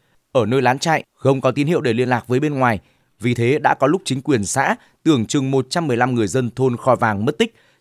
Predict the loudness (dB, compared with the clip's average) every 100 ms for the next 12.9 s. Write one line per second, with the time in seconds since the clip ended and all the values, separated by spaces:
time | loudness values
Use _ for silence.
0 | -6 -2 0 -2 -2 -4 -2 -2 0 0
1 | 0 0 _ _ -4 0 0 0 -2 0
2 | 0 0 -2 -2 -4 -2 0 0 -2 _
3 | _ _ _ _ _ -6 -2 0 -2 -2
4 | -4 -2 -4 -2 -4 -2 -2 -2 -2 -2
5 | 0 0 0 0 0 -2 -6 _ -4 -2
6 | -2 0 0 2 -2 -4 _ _ _ -2
7 | 0 2 0 -2 -4 -2 2 2 2 _
8 | _ -4 -2 2 0 0 -2 -4 -4 -4
9 | -2 -2 0 2 2 0 2 2 0 _
10 | _ _ _ -4 -2 0 -2 2 4 2
11 | -2 0 0 -2 _ _ -2 2 4 4
12 | 2 2 2 0 0 -4 0 -2 -2